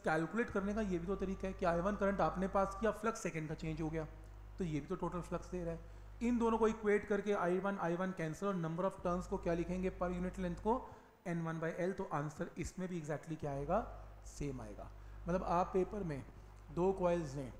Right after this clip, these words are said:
चाहे first coil में current pass करें, चाहे दूसरे coil में current pass करें, आपका capital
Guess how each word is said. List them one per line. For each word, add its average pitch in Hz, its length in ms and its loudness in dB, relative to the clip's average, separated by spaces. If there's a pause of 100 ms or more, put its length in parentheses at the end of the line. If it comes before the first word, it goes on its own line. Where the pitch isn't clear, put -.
(500)
चाहे 175 220 6
first 175 340 0
coil 202 200 6
में 202 100 0
current 190 280 2
pass 180 300 2
करें, 175 220 2 (480)
चाहे 233 120 8
दूसरे 202 340 2
coil 156 240 2
में 151 100 0
current 139 280 -4
pass 131 240 -4
करें, 120 240 -8 (360)
आपका 156 280 6 (160)
capital 170 340 0